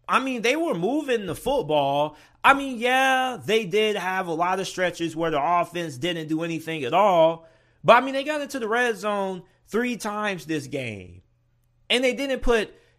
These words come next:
no points up on the board every single time they went. I mean, if you're Chicago and your offense has struggled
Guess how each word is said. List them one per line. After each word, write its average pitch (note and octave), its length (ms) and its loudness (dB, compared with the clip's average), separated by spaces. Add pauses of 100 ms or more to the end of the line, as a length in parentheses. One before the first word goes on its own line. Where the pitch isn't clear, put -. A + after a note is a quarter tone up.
(140)
no G3+ 280 6
points A3 360 8
up F#3 180 2
on F3 140 -2
the E3 40 -2
board D#3 540 0 (240)
every G#3 260 4
single F#3+ 300 -4
time F3+ 320 -2
they E3 140 0
went. C#3+ 340 -6 (960)
I A3+ 140 6
mean, A3+ 420 -6 (300)
if G#3+ 180 4
you're C#4+ 180 -2
Chicago C#3+ 880 -4 (800)
and A3 240 2
your A3 220 0
offense A3 540 0
has E3+ 200 -4
struggled D#3+ 720 0